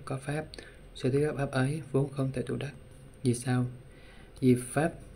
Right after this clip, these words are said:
chẳng phải văn tự, văn tự chẳng phải pháp, nhưng vì trong pháp tục đế, thuận theo thế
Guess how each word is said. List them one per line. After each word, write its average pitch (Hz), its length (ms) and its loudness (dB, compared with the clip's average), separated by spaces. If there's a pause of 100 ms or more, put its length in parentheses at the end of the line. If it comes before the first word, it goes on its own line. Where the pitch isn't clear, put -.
(200)
chẳng 123 280 0
phải 120 180 -2
văn 139 220 -4
tự, 120 280 0 (380)
văn 151 180 0
tự 117 400 2
chẳng 120 220 -4
phải 123 140 -4
pháp, 147 240 -4 (260)
nhưng 143 260 2
vì 117 320 4
trong 127 160 -2
pháp 147 240 -6 (200)
tục 117 240 -2
đế, 131 220 -2 (460)
thuận 123 180 4
theo 139 200 0
thế 143 220 -4